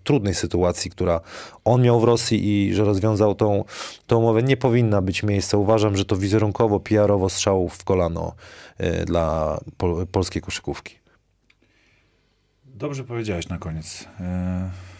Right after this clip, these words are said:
Speaker 2: bo tu koszykówka powinna być najważniejsza i mi najbardziej jakby szkoda całej tej sytuacji, bo, bo dostaje nasza polska koszykówka, źle jest, e, odbierana, mm, że takie rzeczy się dzieją.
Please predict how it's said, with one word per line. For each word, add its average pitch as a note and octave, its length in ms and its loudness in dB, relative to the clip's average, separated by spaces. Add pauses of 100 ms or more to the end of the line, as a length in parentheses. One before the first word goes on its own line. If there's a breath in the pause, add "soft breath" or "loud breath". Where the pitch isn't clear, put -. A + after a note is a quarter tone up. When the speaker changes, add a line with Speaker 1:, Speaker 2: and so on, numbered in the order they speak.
(600 loud breath)
Speaker 2:
bo F#2+ 80 -6
tu A2+ 140 -2
koszykówka B2+ 580 2
powinna F#2+ 340 0
być E2+ 200 -4
najważniejsza F#2+ 920 0 (180)
i F#2+ 520 -4
mi A2+ 200 0
najbardziej G2+ 800 0 (480 loud breath)
jakby F#2 240 -4
szkoda F#2 440 -4
całej F#2+ 300 -2
tej F#2 120 -4
sytuacji, F2+ 920 -4 (100)
bo, E2 180 -10
bo D#2+ 180 -10
dostaje F2+ 420 -4
nasza E2+ 260 -4
polska - 340 -10
koszykówka, F2+ 840 -8 (560 loud breath)
źle F2+ 260 -4
jest, F#2 300 -6 (300)
e, - 80 -8
odbierana, F2 800 -4 (960 loud breath)
mm, F#2 440 -2
że F#2+ 140 -4
takie A#2 260 -2
rzeczy A2 260 0
się B2 160 0
dzieją. F2+ 420 2